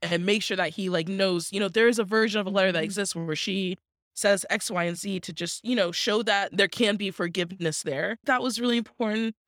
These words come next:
Speaker 1: And he's just such a great source of comfort. Like, going with Diane to the U K and holding her and being like, "When you, when you see the dig, that's when you know, like, it's safe, it's
Speaker 2: <laughs>
Speaker 1: okay." And all of that to say is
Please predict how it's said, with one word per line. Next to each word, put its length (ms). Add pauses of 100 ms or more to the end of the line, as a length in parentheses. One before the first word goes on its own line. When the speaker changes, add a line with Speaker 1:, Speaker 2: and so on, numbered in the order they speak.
(120)
Speaker 1:
And 120
he's 180
just 280
such 200
a 60
great 280
source 300
of 160
comfort. 400
Like, 120
going 240
with 200
Diane 340
to 100
the 80
U 120
K 480 (220)
and 140
holding 360
her 160
and 100
being 140
like, 160
"When 120
you, 100
when 120
you 60
see 140
the 220
dig, 360 (100)
that's 200
when 140
you 80
know, 260
like, 200
it's 160
safe, 260
it's 200
Speaker 2:
<laughs> 140
Speaker 1:
okay." 420 (120)
And 320
all 280
of 100
that 160 (120)
to 100
say 460
is 300